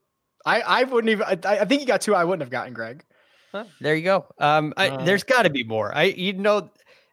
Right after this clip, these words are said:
Speaker 2: you got the, the Bear Trap's the most obvious one. Um, yeah, I don't
Speaker 1: Amen
Speaker 2: know. I
Speaker 1: Corner.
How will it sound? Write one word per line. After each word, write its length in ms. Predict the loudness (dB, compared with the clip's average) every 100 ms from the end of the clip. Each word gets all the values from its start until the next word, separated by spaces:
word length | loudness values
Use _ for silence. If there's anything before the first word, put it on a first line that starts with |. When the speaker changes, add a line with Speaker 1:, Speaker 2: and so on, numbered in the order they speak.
| _ _
Speaker 2:
you 140 | -8 -2
got 220 | -2 2
the, 240 | 0 0 -4
the 120 | -2
Bear 220 | 2 2
Trap's 320 | 4 2 2
the 80 | -2
most 240 | -2 -2 -4
obvious 480 | -4 -2 -4 -8 -12
one. 240 | -18 -18 _ _ _ _ _ _ -4
Um, 580 | -2 0 0 0 -4 -8 -6
yeah, 240 | -2 0
I 40 | 0
don't 80 | 0
Speaker 1:
Amen 140 | 0
Speaker 2:
know. 80 | 0
I 100 | 0
Speaker 1:
Corner. 260 | 0 -2